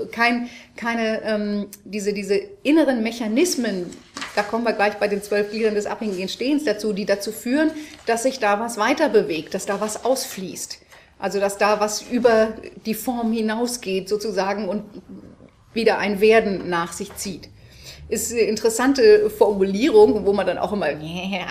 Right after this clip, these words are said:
Ashravas, diese Ashravas immer und so weiter und so fort. Ja. Die spielen aber im, im weiteren Buddhismus noch eine riesengroße Rolle, weil da gibt's viel Streit darüber, ob bei einem Ahat,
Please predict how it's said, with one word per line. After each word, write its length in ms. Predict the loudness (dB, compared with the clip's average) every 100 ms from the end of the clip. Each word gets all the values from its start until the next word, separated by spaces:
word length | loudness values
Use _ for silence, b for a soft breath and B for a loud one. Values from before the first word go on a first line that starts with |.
| -8
Ashravas, 600 | -6 -6 -8 -6 -4 -4
diese 160 | -4 -6
Ashravas 880 | -6 -6 -6 -4 -4 -4 -2 -2 0
immer 320 | 0 0 -2
und 100 | -2
so 100 | -2
weiter 300 | -2 0 0
und 100 | -2
so 60 | -4
fort. 380 | 2 2 0 B B B B B B
Ja. 260 | -6 -6 -8 -18 B B B _ -4
Die 100 | -2
spielen 360 | 2 4 6 6
aber 340 | 2 0 2
im, 160 | 2 0
im 220 | -2 0
weiteren 360 | 2 0 -2
Buddhismus 380 | -2 -2 -4 -4
noch 100 | -4
eine 160 | -4 0
riesengroße 600 | 4 4 2 0 -2 -2
Rolle, 420 | 2 4 4 2
weil 120 | 0
da 80 | -2
gibt's 220 | -4 -6
viel 200 | -4 -4
Streit 360 | -2 0 0 2
darüber, 440 | 0 0 -2 -4
ob 100 | -4
bei 140 | -6 -6
einem 240 | -8 -8
Ahat, 500 | -6 -2 0 0 -2